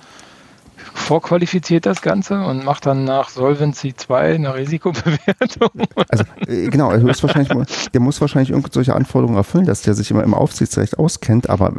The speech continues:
Speaker 2: ich meine, ich sehe mir nicht Effenberg, wie er sich hier mit Basel drei und sowas herumschlägt, sondern wie der eigentlich nur irgendwelche Leute anruft, um die irgendwie ranzukarren.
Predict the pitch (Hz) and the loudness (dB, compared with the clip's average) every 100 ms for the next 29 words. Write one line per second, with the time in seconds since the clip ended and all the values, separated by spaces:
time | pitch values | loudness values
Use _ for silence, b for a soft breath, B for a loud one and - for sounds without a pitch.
0 | - - - 98 90 98 - 101 101 110 | -2 -2 0 0 0 -2 0 2 2 0
1 | - 101 98 104 101 - 101 104 92 - | -4 -4 0 2 2 2 0 2 0 0
2 | 101 101 101 - 92 95 90 95 131 117 | 2 2 0 2 0 0 0 0 2 0
3 | 87 87 92 90 - - 120 - 95 92 | 0 0 -2 -4 -2 -2 -2 0 2 2
4 | 92 92 92 90 - - 90 - 92 - | 2 2 2 2 0 -2 -4 0 2 2
5 | 107 95 98 104 95 90 92 - 87 87 | 0 0 0 2 2 2 2 2 2 0
6 | 90 104 - 95 90 95 92 92 - - | 0 -2 0 0 2 0 0 0 0 -2
7 | - - 92 127 | -4 0 2 2